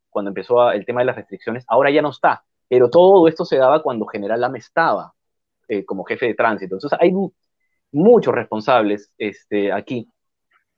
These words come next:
Pero ¿quién es el que coordina con esta mafia,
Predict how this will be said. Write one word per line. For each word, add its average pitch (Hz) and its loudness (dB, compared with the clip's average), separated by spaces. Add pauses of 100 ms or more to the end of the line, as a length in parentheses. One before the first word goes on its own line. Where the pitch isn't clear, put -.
(420)
Pero 139 4
¿quién 202 2
es 165 -2
el 170 0
que 160 -2
coordina 151 0
con 131 -4
esta 135 0
mafia, 123 -2